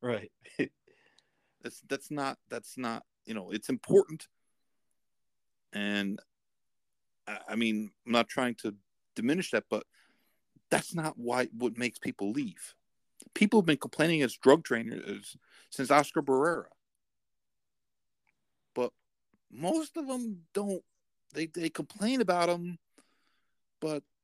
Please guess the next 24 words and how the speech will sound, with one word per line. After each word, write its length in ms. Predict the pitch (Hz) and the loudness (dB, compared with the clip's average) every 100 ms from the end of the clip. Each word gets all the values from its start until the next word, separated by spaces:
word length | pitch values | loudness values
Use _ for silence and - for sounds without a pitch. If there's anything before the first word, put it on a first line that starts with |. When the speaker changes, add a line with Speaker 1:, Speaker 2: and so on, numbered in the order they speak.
| _ _ - | _ _ -8
Speaker 2:
they'll 420 | 127 139 147 147 147 _ _ _ | -2 -2 -2 -4 -8 _ _ _
use 300 | - 190 208 | -8 -6 -4
them 180 | 190 185 | -2 0
in 160 | 185 | 0
their, 160 | 185 180 _ _ _ _ - | 0 -2 _ _ _ _ -8
their 80 | - | -2
pick 200 | 208 - | -2 0
fives. 680 | 220 254 214 202 180 - - _ _ _ _ _ _ _ _ _ _ _ _ _ _ _ - - 95 _ _ _ _ _ _ _ _ _ _ _ - | -2 0 -2 -2 -6 -14 -18 _ _ _ _ _ _ _ _ _ _ _ _ _ _ _ -20 -20 -20 _ _ _ _ _ _ _ _ _ _ _ -14
Not, 280 | - 104 - | -8 -8 -6
I'm 80 | 95 | -8
not 160 | 92 | -8
saying 240 | - 101 120 | -4 2 2
you 80 | |
shouldn't. 320 | 135 214 214 117 | 8 8 8 4
If 100 | - | -4
they're 120 | 90 | 0
allowed 280 | 92 107 117 | 2 4 4
to 80 | 117 | 4
race, 300 | 165 214 - | 2 2 -6
you 100 | 85 | -8
should 180 | 127 | 0
bet 160 | 135 247 | 4 6
on 180 | 208 180 | 6 2
'em. 160 | 185 | -4